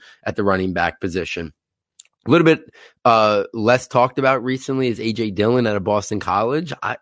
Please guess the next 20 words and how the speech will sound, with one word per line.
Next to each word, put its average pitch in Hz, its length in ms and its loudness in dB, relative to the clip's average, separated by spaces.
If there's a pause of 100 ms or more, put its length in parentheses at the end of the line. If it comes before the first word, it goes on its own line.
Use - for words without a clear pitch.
I'm 139 140 2
still 214 240 4
a 120 40 -2
fan 104 300 -4
of 95 140 -4
A 90 100 -6
J 90 200 -6
Dillon. 90 380 -4 (300)
I 131 140 4
understand 123 840 2 (160)
there's 120 420 -2
receiving 120 580 -2 (380)
questions 104 460 -2
about 98 220 -2
him 104 180 -4
for - 160 -12
sure, 73 480 -8 (400)
you 127 100 2
know, 107 220 4
but 104 320 2